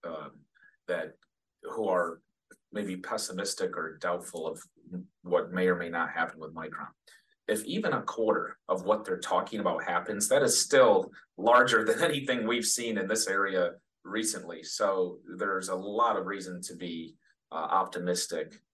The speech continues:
uh, and looking forward to, to what Micron brings to the community. Um,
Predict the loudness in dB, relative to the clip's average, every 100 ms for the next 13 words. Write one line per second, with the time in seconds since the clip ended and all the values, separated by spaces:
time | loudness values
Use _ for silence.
0 | -14 -12 -12 -10 -8 -8 -8 -10 -4 -2
1 | -2 -4 -6 -6 -6 -12 -2 2 2 0
2 | -2 -6 -6 -6 -6 -6 -8 -8 -2 0
3 | 0 -6 -12 -20 -20 _ _ _ 0 2
4 | 2